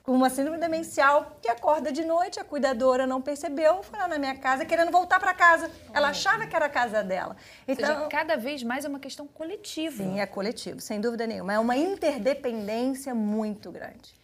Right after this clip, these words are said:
Speaker 2: E alguns segmentos, infelizmente, não acompanham esse envelhecimento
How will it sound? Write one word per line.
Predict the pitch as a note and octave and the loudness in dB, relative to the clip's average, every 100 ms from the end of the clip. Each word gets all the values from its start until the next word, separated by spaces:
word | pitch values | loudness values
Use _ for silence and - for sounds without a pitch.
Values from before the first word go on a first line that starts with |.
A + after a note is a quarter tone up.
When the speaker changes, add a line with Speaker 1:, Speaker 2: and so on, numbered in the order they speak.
| _ C#4 | _ 0
Speaker 2:
E | |
alguns | D4 C#4 C#4+ G4+ | 0 0 -4 -4
segmentos, | F4 C4 A3+ C4 E4 C#4 | -4 -2 -2 -2 -4 -6
infelizmente, | C4+ A#3+ A#3 B3+ C#4+ - - | -6 -6 -6 -6 -8 -10 -4
não | B3+ F4 A4+ | 0 0 -2
acompanham | - G#4+ - B3 B3+ C4 C#4 - | -8 -12 -8 -6 -2 -4 -4 -4
esse | G#3 G#3 | -4 -4
envelhecimento | G#3 G3 F#3+ F#3 F#3 E3+ F#3 F#3 G3 F3+ | -6 -4 -6 -4 -4 -4 -6 -8 -8 -10